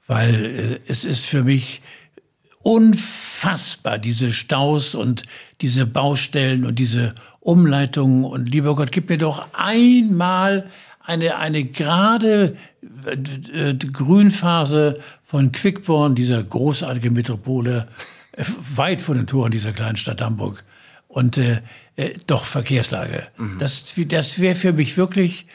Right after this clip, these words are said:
Speaker 1: eine Erleichterung, weil unter der, glaube ich, Tausende leiden. Jeden Tag aufs
Speaker 2: Aber genau,
Speaker 1: Neue.
Speaker 2: aber man, man kann ja sagen, man steht im Stau, aber man ist ja auch der Stau. Also ich meine, es gibt
Speaker 1: Ja,
Speaker 2: halt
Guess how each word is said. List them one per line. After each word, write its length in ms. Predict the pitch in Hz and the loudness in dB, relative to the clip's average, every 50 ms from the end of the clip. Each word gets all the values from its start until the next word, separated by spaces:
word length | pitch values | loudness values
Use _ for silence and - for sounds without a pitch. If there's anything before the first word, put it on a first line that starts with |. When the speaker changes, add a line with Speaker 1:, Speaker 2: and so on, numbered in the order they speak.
| - - - - - | -20 -20 -20 -14 -6
Speaker 1:
eine 200 | 151 147 135 139 | 0 2 2 2
Erleichterung, 680 | 139 135 143 160 151 135 - - 156 143 151 143 123 131 | 4 2 0 0 0 -2 -4 -4 -2 0 0 0 0 0
weil 200 | 147 139 139 135 | 0 0 0 0
unter 180 | 123 120 127 123 | -2 -2 -2 0
der, 160 | 123 131 123 | 0 0 0
glaube 240 | 117 127 123 123 120 | 0 0 0 0 -2
ich, 160 | 113 - - - - - _ _ _ _ - | -2 -6 -12 -20 -20 -20 _ _ _ _ -6
Tausende 520 | - - 208 214 190 156 131 123 123 113 | -2 0 2 4 4 4 4 4 2 2
leiden. 340 | 113 110 101 98 92 87 95 113 | 0 -2 -4 -6 -8 -8 -8 -10
Jeden 880 | 117 113 131 170 208 226 233 247 247 247 247 240 214 196 190 180 180 | -8 -4 0 2 4 6 6 6 6 6 4 2 2 4 4 2 2
Tag 400 | - 139 165 165 147 - - - _ - - _ _ | 0 -2 -4 -4 -4 -6 -12 -14 _ -20 -20 _ _
aufs 100 | _ - | _ -4
Speaker 2:
Aber 160 | 160 160 175 | -2 -2 2
genau, 200 | - 202 - - | 2 2 2 4
Speaker 1:
Neue. 60 | - 127 | 2 2
Speaker 2:
aber 160 | 147 156 147 | 0 0 0
man, 260 | 143 143 143 143 139 | 0 -2 -4 -4 -2
man 120 | 147 156 151 | -2 -2 0
kann 160 | 160 165 160 | 0 0 2
ja 80 | 147 143 | 2 2
sagen, 200 | 143 139 139 135 | 2 2 2 2
man 120 | 127 131 | 0 0
steht 220 | 127 - 160 160 | 0 0 -2 0
im 100 | 170 170 | 0 -4
Stau, 180 | 151 - 202 190 | -4 -2 -2 -2
aber 200 | 156 - 147 139 | 0 2 2 2
man 220 | 135 127 123 123 | 2 0 -2 -2
ist 160 | 147 156 - - | -4 -4 0 0
ja 100 | - - | 0 -2
auch 140 | - - | -2 -6
der 120 | - 131 110 | -4 -6 -6
Stau. 340 | - - - 98 85 85 80 | -6 -6 -6 -6 -6 -6 -6
Also 200 | - 123 123 139 | -6 -6 -6 -6
ich 120 | 127 - | -4 -2
meine, 240 | 143 139 139 143 123 | -2 -2 -2 -2 -4
es 80 | - - | -6 -6
gibt 180 | 185 190 190 | -6 -6 -2
Speaker 1:
Ja, 60 | 196 170 | 0 0
Speaker 2:
halt 100 | 147 | 0